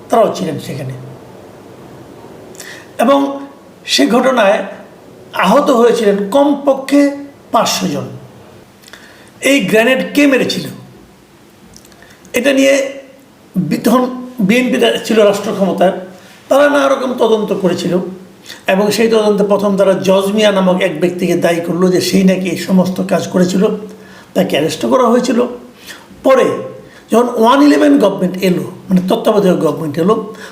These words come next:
তখন দুই হাজার সাত সাল, সেই সময় আগের একটা মামলা দুই হাজার পাঁচ সালে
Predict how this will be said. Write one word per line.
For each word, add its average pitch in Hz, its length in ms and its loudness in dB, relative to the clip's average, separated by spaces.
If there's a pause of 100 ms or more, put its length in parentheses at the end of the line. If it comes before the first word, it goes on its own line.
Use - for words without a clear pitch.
(140)
তখন 196 220 2
দুই 208 120 4
হাজার 226 220 4
সাত 254 400 -2
সাল, 165 240 -6 (2000)
সেই 277 300 2
সময় 262 420 2 (1160)
আগের 247 360 4
একটা 294 220 2
মামলা 190 340 0
দুই 180 140 2
হাজার 208 240 4
পাঁচ 226 180 2
সালে 180 440 -2